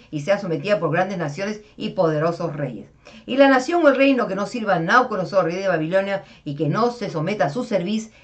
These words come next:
el yugo del rey de Babilonia, lo castigaré con espada, con hambre, con pestilencia, dice Adonai, hasta que haya destruido tal nación por mano de él. Acá están todos los juicios que vemos en Apocalipsis. Ese es de hambre, ham-, pestilencia, espada, eso es. Y las pestilencias, y sabemos que son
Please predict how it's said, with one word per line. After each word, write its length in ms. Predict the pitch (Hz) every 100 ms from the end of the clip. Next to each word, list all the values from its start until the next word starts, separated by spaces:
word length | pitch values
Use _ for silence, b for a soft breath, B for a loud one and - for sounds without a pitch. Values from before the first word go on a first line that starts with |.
| b
el 140 | 147
yugo 260 | 143 240 208
del 80 | 160
rey 160 | 202
de 100 | 190
Babilonia, 560 | 170 208 180 196 202 202
lo 120 | 170
castigaré 500 | 147 147 156 156 208
con 160 | 208 196
espada, 460 | 175 185 156 139 - B
con 180 | 147 165
hambre, 240 | 220 208
con 140 | - 151
pestilencia, 500 | 165 170 226 269 202
dice 160 | 190
Adonai, 360 | 208 190 247 269 B B
hasta 260 | 143 147
que 80 | 165
haya 80 | 196
destruido 400 | 208 165 185 196
tal 140 | 185
nación 280 | 185 208 214
por 120 | 165
mano 280 | 143 156 147
de 80 | 131
él. 80 | - b b
Acá 120 | - 147
están 220 | 196 165
todos 120 | 175
los 140 | 160 143
juicios 360 | 226 214 165
que 140 | 147 147
vemos 180 | 175
en 80 | 180
Apocalipsis. 640 | 156 139 165 202 - 143 - b b
Ese 260 | 160 165 160
es 60 |
de 80 | 143
hambre, 520 | 170 202 202 190 196
ham-, 240 | 180 151 143
pestilencia, 800 | 151 147 160 214 214 - 202 196
espada, 640 | - 208 226 208 208 196
eso 220 | 151 165 220
es. 160 | 226 b b b
Y 120 | 151
las 140 | 151
pestilencias, 640 | 147 143 - 160 202 190 160
y 300 | 151 143 -
sabemos 240 | 147 156
que 80 | 170
son 260 | 156 170